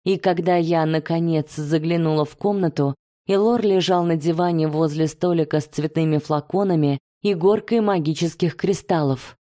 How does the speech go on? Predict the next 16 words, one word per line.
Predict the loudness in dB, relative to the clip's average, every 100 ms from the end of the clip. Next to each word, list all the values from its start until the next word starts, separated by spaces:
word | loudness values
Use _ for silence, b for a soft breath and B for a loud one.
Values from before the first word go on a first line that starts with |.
| _ _ _
Грудь | -2 2 2 2
Элора | 2 2 2 0
вздымалась | 0 -2 0 0 0 -2 -2
ровно, | 0 0 2 0 -2 -8 _ _
глаза | 0 2 2 0 -2
были | 0 0 2
закрыты. | 0 -2 -4 -4 -4 -2 -6 -6 _ _ _ _ _
"Я | -2 0 0
в | -2
порядке", | -2 0 0 -2 -6 -8 -8 -12 _ _ _ _ _ _ -8
тихо | 0 0 0 -2
уверил | -2 2 2 4 2 0
он | -2 -2 -2
совершенно | -2 0 0 -2 -2 0
нормальным | 0 0 0 0 0 -2 0
голосом. | 0 2 0 0 -2 -2